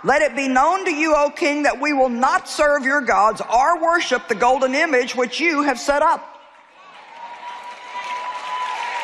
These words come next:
So in other words, you do what you want to,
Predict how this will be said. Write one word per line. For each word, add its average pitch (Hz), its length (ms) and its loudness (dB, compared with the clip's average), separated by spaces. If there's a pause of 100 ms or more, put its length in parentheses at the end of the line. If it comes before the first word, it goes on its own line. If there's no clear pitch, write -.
(160)
So 285 160 2
in 294 100 0
other 339 260 0
words, 285 220 0 (140)
you 370 260 0
do 381 180 2
what 320 180 0
you 269 120 -4
want 311 300 0
to, 233 360 -2